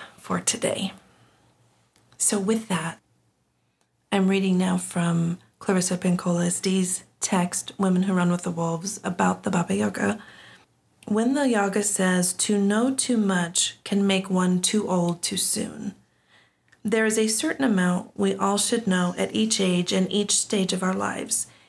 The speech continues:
In the tale, to know the meaning of the hands that appear and wring out the oil from the corn and the poppy seed, both life-giving and death-dealing medicines in and of themselves,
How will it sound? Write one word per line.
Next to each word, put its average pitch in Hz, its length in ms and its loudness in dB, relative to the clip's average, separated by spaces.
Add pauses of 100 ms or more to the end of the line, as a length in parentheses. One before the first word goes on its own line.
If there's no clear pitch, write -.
(120)
In 226 100 2
the 233 120 0
tale, 196 600 0 (1000)
to 254 140 2
know 226 200 2
the 226 120 2
meaning 196 360 2
of 180 160 0
the 180 100 2
hands 180 540 0
that 180 160 0
appear 180 580 0
and 175 260 0
wring 202 220 2
out 196 220 -2
the 180 200 -2
oil 180 560 0 (100)
from 202 240 0
the 208 100 2
corn 175 480 0
and 175 140 2
the 180 60 2
poppy 208 400 -2
seed, 165 540 -4
both 180 260 0
life-giving 180 880 2
and 175 240 2
death-dealing 180 920 2
medicines 175 760 2
in 190 180 2
and 175 120 4
of 160 160 -4
themselves, 160 840 0